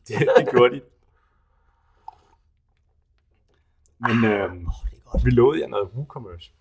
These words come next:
Speaker 2: Ja.
Speaker 1: Vi skal snakke lidt om WooCommerce.
Speaker 2: Ja.
Speaker 1: Fordi det er jo jul.
Speaker 2: Altså, det er jo plug-in i sig selv.
Speaker 1: Det er
Speaker 2: Punktum.
Speaker 1: plug-in i sig selv.
Speaker 2: Bum.
Speaker 1: Punktum.
Speaker 2: Skal man
Speaker 1: Men
Speaker 2: have det?
Speaker 1: så, når man har WooCommerce,
Speaker 2: Ja.
Speaker 1: så er der jo en masse små tilføjelser,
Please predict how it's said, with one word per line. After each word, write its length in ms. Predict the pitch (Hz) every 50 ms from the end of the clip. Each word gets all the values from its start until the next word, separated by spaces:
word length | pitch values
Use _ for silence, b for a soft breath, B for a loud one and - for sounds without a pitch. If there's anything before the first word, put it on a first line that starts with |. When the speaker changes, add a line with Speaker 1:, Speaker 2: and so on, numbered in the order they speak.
| _ - 117
Speaker 2:
Ja. 140 | 120 117 117 - - - _ _ _
Speaker 1:
Vi 80 | 120
skal 160 | 123 - 143 -
snakke 220 | 123 107 107 -
lidt 80 | 117 110
om 120 | 104 98
WooCommerce. 480 | 101 98 - 95 90 87 85 - - _ _ _
Speaker 2:
Ja. 120 | 107 98 95 - - _ _ _ _ _ _ _ _ _ -
Speaker 1:
Fordi 200 | - 101 98 95 92
det 60 | 90 95 95
er 40 | 101
jo 60 | 113 110
jul. 100 | 113 107 - _ _ _ _ _ _ -
Speaker 2:
Altså, 100 | 147 -
det 40 | 139 139
er 20 |
jo 40 | 127
plug-in 280 | - 131 117 123 135 147
i 60 | 139
sig 100 | 117 -
selv. 140 | - 113 110
Speaker 1:
Det 60 | - -
er 120 | _ _ 135 131
Speaker 2:
Punktum. 160 | 123 143 143
Speaker 1:
plug-in 200 | 143 143 147 147
i 40 | 127
sig 80 | 98
selv. 100 | 101 107
Speaker 2:
Bum. 160 | 95 101 98 101
Speaker 1:
Punktum. 340 | 135 117 - 123 110 110 - _
Speaker 2:
Skal 100 | - 127
man 80 | 135 127
Speaker 1:
Men 80 | 120 127
Speaker 2:
have 140 | 139 143 147
det? 140 | 147 143 -
Speaker 1:
så, 380 | - - 147 139 139 135 135 139
når 120 | 139 131
man 120 | 127 123 120
har 200 | 170 180 175 147
WooCommerce, 560 | 123 110 101 113 101 92 90 82 - - - _ _ _ -
Speaker 2:
Ja. 120 | - 80 - - - _ _ _
Speaker 1:
så 180 | - - 127
er 180 | 117 - - -
der 80 | 110
jo 180 | 104 104 101 101
en 60 | 92 90
masse 420 | 85 85 90 - - 101 98 95 85 87 - _ _ _ _ _ _
små 280 | - - 113 101 95 -
tilføjelser, 640 | - - 87 82 - - 87 - - - - _